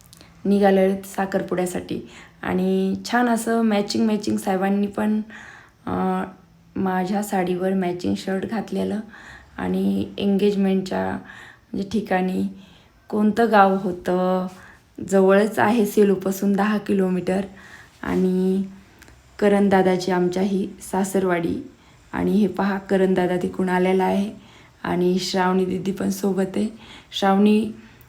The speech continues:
श्रावणी पण मस्त दिसत होती आणि करण दादा तर आहेच भारी. आणि मग काय, आम्ही सर्व करवल्या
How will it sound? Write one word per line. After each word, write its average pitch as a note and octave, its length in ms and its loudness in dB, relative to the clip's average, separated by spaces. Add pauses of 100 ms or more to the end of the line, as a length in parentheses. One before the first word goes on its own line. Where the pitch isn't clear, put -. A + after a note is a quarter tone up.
(180)
श्रावणी G3 260 2
पण G#3+ 180 0
मस्त A3 340 2
दिसत A3 280 -2 (100)
होती G#3+ 440 -4 (220)
आणि F#3 640 0 (580)
करण F#3+ 280 2
दादा F#3 460 0 (240)
तर F#3+ 100 -2
आहेच F#3 360 0
भारी. F#3 300 0 (600)
आणि F3+ 180 0
मग G3 160 2
काय, G3 240 -2
आम्ही G3 300 4
सर्व G3 320 0
करवल्या G3 720 4